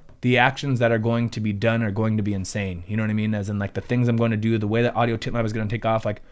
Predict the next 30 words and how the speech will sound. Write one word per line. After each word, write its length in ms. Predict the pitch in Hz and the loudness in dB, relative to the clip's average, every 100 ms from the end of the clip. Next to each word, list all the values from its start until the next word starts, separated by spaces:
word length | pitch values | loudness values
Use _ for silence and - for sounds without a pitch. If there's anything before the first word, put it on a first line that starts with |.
| - - - - - | -20 -20 -20 -16 2
I'm 180 | 131 139 | 4 6
so 180 | 135 131 | 6 4
excited, 420 | - 120 131 131 | 4 4 4 2
and 100 | 110 | 2
thank 160 | 120 123 | 2 4
God 140 | 113 | 2
I've 80 | 107 | 2
seen 140 | 123 | -2
it 20 | 110 | -2
in 40 | |
Martin 260 | 110 113 110 | 0 0 -4
too. 240 | - 120 | -2 0
I'm 200 | 117 113 | 2 0
so 160 | - 131 | -2 -4
excited 340 | 117 123 120 123 | -2 0 0 0
for 80 | |
the 80 | 101 | -4
next 200 | 113 - | -6 -6
chapter 340 | - 107 - 107 | -4 -4 -2 -2
of 80 | |
Audio 240 | 104 110 107 | 0 0 0
Tint 220 | - 113 | -4 -2
Lab, 180 | 120 120 | 0 0
the 80 | 107 | 0
things 200 | 117 113 | 0 0
that 80 | |
we're 60 | 107 | 0
gonna 160 | 110 104 | 0 2
do, 340 | 110 123 127 - - - | 4 4 2 -4 -10 -4
um, 460 | 110 101 95 110 | 0 0 -2 -6